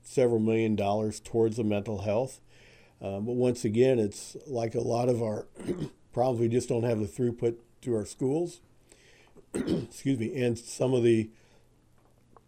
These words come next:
<clears throat> it's not a, a get wealthy type occupation either. Some people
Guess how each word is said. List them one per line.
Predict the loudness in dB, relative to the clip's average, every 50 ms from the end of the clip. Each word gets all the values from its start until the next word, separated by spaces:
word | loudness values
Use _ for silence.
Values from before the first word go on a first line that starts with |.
| _ -20 -20 -20 -20 -20 -20 -20 -12 -8
<clears throat> | -6 -6 -6 -6 -10 -16 -16 -14 -6
it's | -4 -4 -2 0 2
not | 2 4 4
a, | 4 2 2 0 -4 -10 -20 -20 -20 _ -6
a | -4 0
get | 4 4 4 4
wealthy | 2 2 0 0 0 0 -2 -4
type | -2 0 0 0 0 -2 -4 -10 -18 -14 -10
occupation | -10 -10 -8 -6 -8 -6 -2 0 0 0 0 -2 -4 -6 -6
either. | -6 -6 -8 -10 -14 -16 -20 _ _ -20
Some | -14 -8 -6 -6 -4
people | -2 0 0 0 -2 -4 -6 -6 -8 -10